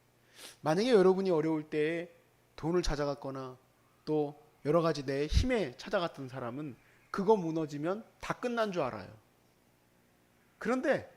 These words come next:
하나님을 의지한 사람은 무엇이 무너져도 상관이 없어요. 영원히 변하지 아니하는 하나님은 무너진 적도 없고 무너질 수도 없기 때문에 그렇습니다.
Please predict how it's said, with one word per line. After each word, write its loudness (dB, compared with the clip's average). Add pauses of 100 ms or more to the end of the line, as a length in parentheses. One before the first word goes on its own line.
(220)
하나님을 -2
의지한 -4
사람은 -6 (240)
무엇이 -4
무너져도 -6
상관이 -6
없어요. -10 (520)
영원히 4
변하지 0
아니하는 0
하나님은 -2 (320)
무너진 -2
적도 2
없고 -4 (380)
무너질 -2
수도 -4
없기 -4
때문에 0
그렇습니다. -6